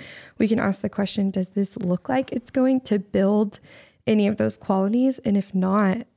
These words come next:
then it's just probably not really an action worth doing. Um, and so that's kind of one of my questions I ask throughout the day. Is this action going to produce a fruit of the Spirit? Um, so that's a way to just test if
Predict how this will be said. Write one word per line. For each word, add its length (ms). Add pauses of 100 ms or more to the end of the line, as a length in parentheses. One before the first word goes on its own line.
(140)
then 440 (180)
it's 240
just 240
probably 420
not 300 (120)
really 280
an 80
action 400
worth 220
doing. 420 (200)
Um, 360 (680)
and 140
so 100
that's 200
kind 180
of 80
one 140
of 60
my 140
questions 500
I 120
ask 420
throughout 300
the 60
day. 240 (180)
Is 240
this 220
action 420
going 280
to 60
produce 420
a 60
fruit 220
of 140
the 60
Spirit? 460 (640)
Um, 320
so 120
that's 120
a 80
way 120
to 60
just 260
test 440 (100)
if 340